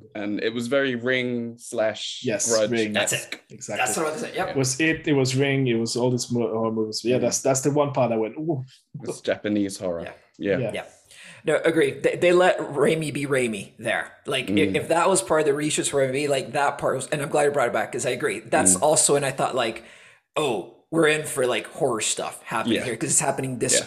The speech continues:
Speaker 3: early on, and it was
Speaker 1: Mm.
Speaker 3: well executed.
Speaker 1: Yeah.
Speaker 2: Well,
Speaker 3: Um,
Speaker 2: that's why I say yes
Speaker 3: that
Speaker 2: and no,
Speaker 3: sense
Speaker 2: 'cause
Speaker 3: of,
Speaker 2: it
Speaker 3: of just, like, coming in from everywhere. Like,
Speaker 1: Mm.
Speaker 3: every
Speaker 2: Yeah.
Speaker 3: puddle is an opportunity. That's such a horror movie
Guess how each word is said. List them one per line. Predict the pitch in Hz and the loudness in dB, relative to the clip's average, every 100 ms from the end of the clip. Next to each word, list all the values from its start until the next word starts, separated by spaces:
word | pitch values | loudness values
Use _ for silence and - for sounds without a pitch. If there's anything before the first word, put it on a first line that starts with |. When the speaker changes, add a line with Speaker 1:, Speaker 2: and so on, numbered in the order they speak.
| 123 | -2
Speaker 3:
early | 110 101 | -2 -2
on, | 104 156 190 | 0 0 -2
and | 139 135 | -4 -4
it | |
was | 127 | -4
Speaker 1:
Mm. | - 104 | -2 0
Speaker 3:
well | 98 107 92 | 0 0 -4
executed. | 95 - - - 87 85 - - | -8 -8 -8 -12 -10 -10 -10 -2
Speaker 1:
Yeah. | 95 - | 0 2
Speaker 2:
Well, | - - | 2 0
Speaker 3:
Um, | 123 110 110 | -2 -4 0
Speaker 2:
that's | 202 - | 0 4
why | 208 | 2
I | |
say | - 170 | 4 4
yes | 156 160 | 4 4
Speaker 3:
that | 147 | 6
Speaker 2:
and | |
no, | 170 | 6
Speaker 3:
sense | 175 131 | 6 4
Speaker 2:
'cause | 165 - | 2 2
Speaker 3:
of, | 156 | -2
Speaker 2:
it | |
Speaker 3:
of | 147 | -4
just, | - 151 | -2 0
like, | - 143 - - | 0 -2 -4 -10
coming | - 185 180 | -2 0 0
in | 170 | 0
from | 165 139 139 | -2 -4 -2
everywhere. | 165 135 117 98 78 - | -4 -2 -4 -4 -8 -8
Like, | - 147 - | -6 -4 -2
Speaker 1:
Mm. | 104 | 2
Speaker 3:
every | 110 107 - | 4 6 4
Speaker 2:
Yeah. | - | 4
Speaker 3:
puddle | - 170 147 | 2 2 2
is | 139 160 | -2 -2
an | 143 | -2
opportunity. | 139 131 175 160 175 196 | -2 -4 -2 -2 -2 -4
That's | - 139 - | -4 -2 0
such | - 143 | 0 -2
a | 131 | -6
horror | 139 120 | -4 -4
movie | 120 113 | -4 -4